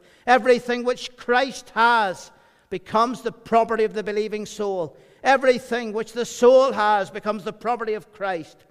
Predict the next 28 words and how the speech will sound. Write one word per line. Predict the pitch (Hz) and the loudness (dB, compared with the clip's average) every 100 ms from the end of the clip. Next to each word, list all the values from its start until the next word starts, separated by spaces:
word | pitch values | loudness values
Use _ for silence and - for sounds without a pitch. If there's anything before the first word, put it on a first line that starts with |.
| _ _ _ _ | _ _ _ _
Christ | - 226 269 254 - | -2 2 2 0 -6
possesses | 262 262 247 269 254 226 | -6 -2 -2 -2 -4 -2
all | 247 277 262 | -2 -2 -4
blessings | 220 240 240 254 233 | -4 -4 -4 -8 -8
and | 226 | -8
eternal | 226 180 247 262 | -8 -8 -8 -6
life. | 240 233 208 - _ _ _ _ _ _ | -4 -4 -6 -10 _ _ _ _ _ _
They | 156 151 220 233 | -10 -2 0 2
are | 214 226 208 | 2 0 -2
thenceforth | 196 220 208 - 190 220 202 | -6 -6 -8 -12 -6 -6 -6
the | 202 | -10
property | - - 190 214 202 214 | -12 -6 -4 -4 -4 -6
of | 196 | -6
the | 202 | -12
soul. | - 190 165 131 _ _ _ _ _ | -6 -6 -6 -10 _ _ _ _ _
Christ | - 214 262 - 226 | 0 0 0 -6 -8
is | 202 | -8
married | 180 214 254 240 | 0 2 2 0
to | 240 | -4
the | 233 | -8
Christian, | - 202 180 - 139 107 _ _ _ _ _ _ _ | -10 -14 -16 -18 -20 -20 _ _ _ _ _ _ _
and | 165 | -2
everything | 240 262 240 | 0 0 -2
that | 247 254 | -6 -8
Christ | - 247 254 - - | 0 2 0 -6 -12
has | 180 220 233 214 165 | 0 4 4 2 -2
is | 185 170 | -8 0
ours. | 185 202 196 165 143 | 2 2 0 -2 -8